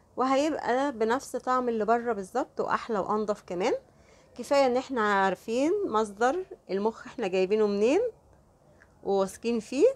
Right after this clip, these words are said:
انا هنا جبت رغيف كده، تنيته على جوه،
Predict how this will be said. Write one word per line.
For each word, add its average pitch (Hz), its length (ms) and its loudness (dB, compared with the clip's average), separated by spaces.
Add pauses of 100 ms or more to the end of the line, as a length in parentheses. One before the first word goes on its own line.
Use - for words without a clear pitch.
(1400)
انا 220 140 -2
هنا 220 300 2
جبت 214 240 -4
رغيف 190 300 -2
كده، 247 320 0 (1200)
تنيته 202 360 2
على 170 180 2
جوه، 240 300 4